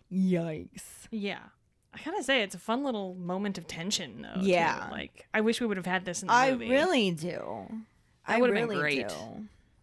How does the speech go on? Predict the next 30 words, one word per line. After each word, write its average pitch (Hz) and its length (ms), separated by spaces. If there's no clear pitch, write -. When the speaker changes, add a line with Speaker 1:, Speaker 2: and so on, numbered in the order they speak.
Speaker 1:
But 277 160
it 330 120
wasn't. 196 480
Speaker 2:
But 240 100
it 269 80
wasn't. 226 300
Speaker 1:
And 214 200
this 214 140
is 226 100
where 226 160
the 214 100
book 220 200
chapter 226 380
ends. 247 460
And 208 280
since 233 220
there 233 180
were 240 260
no 214 400
movie 277 380
scenes 285 360
at 226 80
all, 240 420
Speaker 2:
No 165 240
actors. - 600
Speaker 1:
That's 143 340
what 240 120
happened. 233 560
Speaker 2:
Turns 392 340
out, 302 460